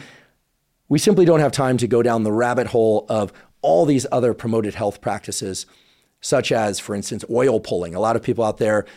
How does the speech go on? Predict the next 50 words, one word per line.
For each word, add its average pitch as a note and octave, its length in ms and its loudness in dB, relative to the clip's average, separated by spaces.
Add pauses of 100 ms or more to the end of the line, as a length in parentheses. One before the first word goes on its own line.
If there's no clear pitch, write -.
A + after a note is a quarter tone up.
(160)
believe G#2+ 340 -4
that G2+ 120 -4
if G2 100 -12
you G2+ 60 -10
take C#3 220 -2
olive A#2+ 260 2
oil A2+ 160 0
and F#2 100 -8
swish - 240 -4
it C3+ 40 -6
around B2 180 -2
your A2 100 -4
mouth A2 280 -2
and F2+ 100 -12
spit C3 240 -2
it A2+ 80 0
out, A2 200 0
that E2+ 100 -12
that's - 180 -2
good C3 180 0
for C#3 120 -4
your B2+ 140 0
mouth. B2 260 0
And D4 100 -4
indeed, F3 420 2 (200)
some F3 520 0 (220)
dental C3+ 300 2
healthcare B2+ 320 -2
professionals, B2+ 600 -4 (100)
I - 40 -6
should A#2 140 -6
say G#2+ 140 -4
licensed A#2 580 -4
dental A2 280 -4
healthcare A2 340 -6
professionals, G#2 420 -8
said, B2 160 -6
"Yeah, G#3 160 2
I B2+ 80 0
think C3 160 -2
there's B2+ 160 -4
some A#2+ 140 -2
benefit A2+ 360 -4
to - 100 -14
that." A#2 260 -2 (320)
There's A#2 100 -2
the A2 80 0
whole B2+ 140 0
story C3 340 2
about A2 320 -2